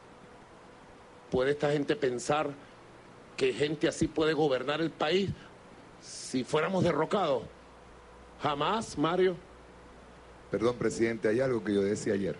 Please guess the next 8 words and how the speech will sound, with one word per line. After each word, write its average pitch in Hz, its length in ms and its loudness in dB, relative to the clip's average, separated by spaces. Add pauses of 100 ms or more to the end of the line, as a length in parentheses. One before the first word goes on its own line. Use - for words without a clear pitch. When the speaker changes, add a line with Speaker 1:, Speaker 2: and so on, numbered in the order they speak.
(680)
Speaker 2:
Supongamos, 110 1120 -2 (240)
vamos 104 220 2
a 123 40 2
hacer 110 120 0
un 117 100 4
ejercicio 117 520 0 (260)
de 92 80 2
imaginación. 80 560 0